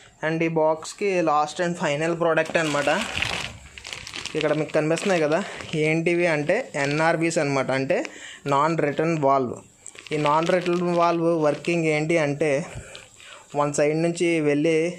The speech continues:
ప్రెజర్ కానివ్వండి, ఫ్లో కానివ్వండి, అది సపోజ్ మీరు మోటార్ అనేది డౌన్ పొజిషన్లో పెట్టుకొని దానికి ఏరియేషన్ అనేది టాప్ పొజిషన్లో ఇచ్చుకున్నారనుకోండి, in case పవర్ పోతే వాటర్ అనేది రిటర్న్‌కి వచ్చేస్తుంది గ్రావిటీ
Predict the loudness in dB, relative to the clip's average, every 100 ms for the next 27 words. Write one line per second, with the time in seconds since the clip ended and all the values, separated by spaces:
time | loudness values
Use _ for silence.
0 | -4 0 2 2 2 2 2 2 0 0
1 | -2 -2 0 2 2 2 0 0 0 -2
2 | -6 -18 -20 -20 -8 -2 0 0 0 -2
3 | -8 -10 -6 -2 0 0 0 2 0 -2
4 | -6 -20 -6 0 2 4 2 2 0 2
5 | 2 2 0 0 0 0 0 0 -2 -4
6 | -2 -2 -4 -10 -12 -10 -12 -14 -20 -20
7 | -20 -8 -4 -2 0 2 2 2 0 0
8 | 2 2 2 2 -2 0 -2 -2 -4 -4
9 | 0 2 2 0 0 0 -2 -4 -12 -20
10 | -12 -8 -2 -4 0 2 2 0 0 0
11 | 0 0 2 2 2 2 0 0 0 0
12 | 2 2 0 0 -2 0 -2 0 2 2
13 | 2 2